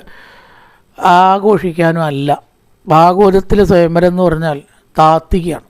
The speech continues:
രുക്മിണി എന്ന് പറഞ്ഞാൽ നമ്മളായിട്ടുള്ള ജീവന്മാരാണ്. അപ്പം ആ ജീവൻ ഭഗവാന്റെ അടുത്തേക്ക് എത്തുമ്പോൾ തടസ്സം നിൽക്കുന്നത് ആരാ? രുക്മി. അഞ്ച് സഹോദരന്മാർ പഞ്ചേന്ദ്രിയങ്ങളാണ്. ഈ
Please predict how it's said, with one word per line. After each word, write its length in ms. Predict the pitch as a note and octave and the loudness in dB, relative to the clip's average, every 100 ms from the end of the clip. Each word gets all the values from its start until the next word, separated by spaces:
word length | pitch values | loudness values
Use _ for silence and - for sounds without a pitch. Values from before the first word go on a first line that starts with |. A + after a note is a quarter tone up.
| _ _ _ _ _ _ _ _ F#3+ | _ _ _ _ _ _ _ _ -6
രുക്മിണി 360 | F3 A#3+ A#3 C4 | -6 -2 0 0
എന്ന് 100 | A#3 | 0
പറഞ്ഞാൽ 220 | F3+ F#3 F#3 | -2 -4 -4
നമ്മളായിട്ടുള്ള 580 | F3 E3+ F#3+ F#3 F3 F3+ D#3+ | -4 -2 0 0 0 -4 -4
ജീവന്മാരാണ്. 760 | D#3+ D#3+ E3 D#3+ E3+ D#3+ D3 - _ _ _ _ _ _ _ - - _ _ _ _ | -4 -2 -2 -4 -4 -4 -8 -16 _ _ _ _ _ _ _ -20 -20 _ _ _ _
അപ്പം 160 | - A#3 | -2 0
ആ 40 | D4 B3 | 0 -2
ജീവൻ 340 | G#3 A3 A3+ D3+ - _ - | -2 2 0 -2 -14 _ -8
ഭഗവാന്റെ 480 | G3+ F3+ G#3 A3+ A#3+ | -2 0 2 2 0
അടുത്തേക്ക് 340 | G3+ F3 F#3 G#3 | -2 -2 -2 0
എത്തുമ്പോൾ 460 | D#3+ - E3+ E3 D#3 _ _ _ _ _ _ _ _ _ _ _ _ _ | -2 -2 -2 0 -4 _ _ _ _ _ _ _ _ _ _ _ _ _
തടസ്സം 480 | G3 F#3 G3+ - C4+ C4 | -2 0 -2 -4 -4 -2
നിൽക്കുന്നത് 380 | F#3+ F#3+ F3+ F3 | -4 -4 0 2
ആരാ? 200 | D#3+ D#3 D#3 E3+ | 2 0 -2 -2
രുക്മി. 400 | E3+ - G3 G3+ - _ _ _ _ _ _ _ _ _ _ - | -2 -2 -2 -2 -4 _ _ _ _ _ _ _ _ _ _ -4
അഞ്ച് 480 | G3 A3 A#3 - B3+ | -2 0 -2 -2 -2
സഹോദരന്മാർ 680 | B3+ E3 F#3 F#3 F#3+ F#3 F#3+ F#3+ | 0 2 2 2 0 0 0 0
പഞ്ചേന്ദ്രിയങ്ങളാണ്. 1000 | F3+ D#3+ D3+ E3 E3 E3 E3 D#3+ D#3 C3 _ _ _ _ _ _ _ _ | -2 -2 0 0 0 2 0 0 -4 -4 _ _ _ _ _ _ _ _
ഈ 60 | - | -4